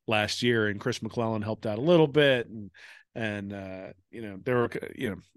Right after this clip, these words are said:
there were a couple of guys who were able to, who were able to help out, but it was really thin. And so bringing in guys like Kelby Collins last year, but now guys like Amaris Williams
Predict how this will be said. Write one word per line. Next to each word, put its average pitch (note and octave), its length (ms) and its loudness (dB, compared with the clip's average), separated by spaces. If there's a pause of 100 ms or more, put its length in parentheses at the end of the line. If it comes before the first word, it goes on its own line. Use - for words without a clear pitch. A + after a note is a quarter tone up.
there D3 160 -6
were B2 60 0
a - 20 -10
couple C#3 300 2
of C3 80 2
guys B2+ 260 2
who C3+ 80 0
were B2 140 2
able A#2+ 240 0
to, A#2 80 -4
who B2+ 180 -6
were B2 100 2
able A#2 140 0
to A2+ 60 -2
help A2+ 240 -4
out, A2 260 -2
but - 180 -6
it F3 100 -2
was C#3 180 0
really A#2+ 340 2
thin. G#2 380 -2 (360)
And A#2+ 140 -2
so B2+ 120 2
bringing C3 240 2
in B2+ 120 0
guys A#2+ 300 -2
like G#2 140 -8
Kelby G#2 280 -6
Collins A#2+ 400 0
last C3+ 300 2
year, A#2+ 160 0
but A2 120 -14
now A2 180 -8
guys G#2 320 -8
like G#2+ 100 -10
Amaris G#2 400 -10
Williams A#2 400 -4